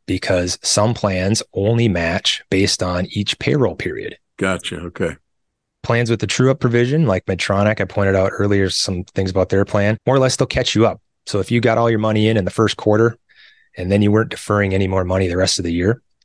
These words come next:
Speaker 1: they'd make sure you got all your match.
Speaker 2: Their contribution would base, be based on what you contributed.
Speaker 1: That's right. That's right.
Speaker 2: Okay.
Speaker 1: But if the plan has that, consider pushing money in earlier, and maybe you live off of, to do that, maybe you live off your R S U,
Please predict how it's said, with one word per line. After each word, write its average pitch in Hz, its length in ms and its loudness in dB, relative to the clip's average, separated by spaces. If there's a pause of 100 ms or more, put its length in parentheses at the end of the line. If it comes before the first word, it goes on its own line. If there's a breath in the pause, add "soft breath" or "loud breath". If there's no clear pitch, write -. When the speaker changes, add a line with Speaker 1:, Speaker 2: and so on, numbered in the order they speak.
Speaker 1:
they'd 120 120 2
make 113 160 0
sure 113 180 0
you 104 100 2
got 95 140 2
all 98 140 4
your 90 120 0
match. 80 560 -4
Speaker 2:
Their 120 280 2
contribution 113 760 2
would 92 180 -2
base, 110 360 0
be 110 200 0
based 101 380 0
on 98 220 0
what 104 240 2
you 92 180 0
contributed. 82 680 -2 (380)
Speaker 1:
That's 85 280 -2
right. 76 220 -6 (140)
That's - 260 -4
right. - 160 -2
Speaker 2:
Okay. - 140 -10 (520 loud breath)
Speaker 1:
But 117 80 2
if 113 40 2
the 113 100 2
plan 151 240 0
has 135 240 0
that, 117 280 2 (160)
consider 120 500 2
pushing 104 400 0
money 95 300 2
in 95 180 0
earlier, 120 480 2 (400 loud breath)
and 120 240 0
maybe 135 200 2
you 139 100 2
live 117 260 4
off 104 320 0
of, 104 200 2
to 98 100 -6
do 104 160 2
that, 101 180 4
maybe 98 180 -2
you 92 60 0
live 92 200 0
off 92 240 -2
your 92 120 0
R 92 160 2
S - 140 0
U, 98 280 2